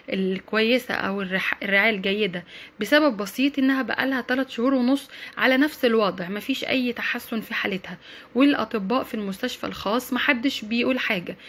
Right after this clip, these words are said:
هي قاعدة بتتعالج على اجهزة التنفس الصناعي وما فيش اي تطور جديد. ده اللي خلاهم ياخدوا الخطوة انها لازم تتنقل لمستشفى تانية. فكروا ينقلوها لمستشفى خاصة تانية، لقيوا ان الوضع هيكون واحد،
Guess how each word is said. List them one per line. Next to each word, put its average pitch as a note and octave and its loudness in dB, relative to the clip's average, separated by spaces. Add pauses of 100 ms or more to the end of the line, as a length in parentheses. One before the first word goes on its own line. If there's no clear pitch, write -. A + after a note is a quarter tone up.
(240)
هي D4 6
قاعدة A3+ 2
بتتعالج G#3+ -2
على G3 -4
اجهزة G#3+ -2
التنفس A3 -6
الصناعي G#3+ -2 (540)
وما C#4 6
فيش D#4 0
اي C4+ 2
تطور A#3 2
جديد. F#3 -8 (640)
ده C#4+ 6
اللي D4 4
خلاهم A#3 2
ياخدوا A3+ -2
الخطوة C4 0
انها A#3+ -2 (360)
لازم C#4 6
تتنقل A#3+ -2
لمستشفى G#3 -4
تانية. F3+ -4 (280)
فكروا D#4 4
ينقلوها D4+ 4
لمستشفى C#4 0
خاصة D4 0
تانية، D4+ 6
لقيوا C4 0
ان A#3 -2
الوضع A3 0
هيكون G#3 -2
واحد، C4+ 2